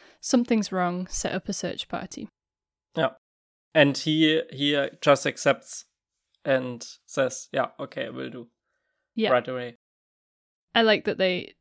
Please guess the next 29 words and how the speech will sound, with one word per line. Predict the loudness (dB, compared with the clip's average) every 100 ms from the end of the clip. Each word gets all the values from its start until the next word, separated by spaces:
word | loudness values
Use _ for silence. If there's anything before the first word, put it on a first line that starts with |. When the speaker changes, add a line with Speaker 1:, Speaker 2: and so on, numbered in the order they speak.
| -4
Speaker 1:
you | -2
know, | -2 -6 _ _ _ _
they | -2 0
take | 0 -2
Amaya | -4 -4 -4
seriously. | -6 -6 -6 -8 -10 -2 0 2
<laughs> | 2 4
Speaker 2:
Yeah, | 2 2 _ _ -12
exactly. | -6 -6 -6 -12 -16 _ _ _ _ _ _ -10
Speaker 1:
Um, | -8 -8 -8 -8 -8 -8 -10 -10 2
and | 4
off | 4
they | 0
go. | -4 -6 -10 _ _ _ _ _ _ _ _ -4
Speaker 2:
Yeah. | -4 -4 _ _ _ _ _ _ _ _ _ _ 0
Speaker 1:
And | 4
then | 6
they | 6
arrive | 6 6 6
at | 2
the | 0
outpost, | 0 0 2 4 4 0 -4 0
and | 2 6
there's | 6 4 -2 -6 -6
weirdly | 4 8 8 6 4
just | 2 0
food | 0 0 0
standing | -2 2 4 6
around, | 6 6 6 4 2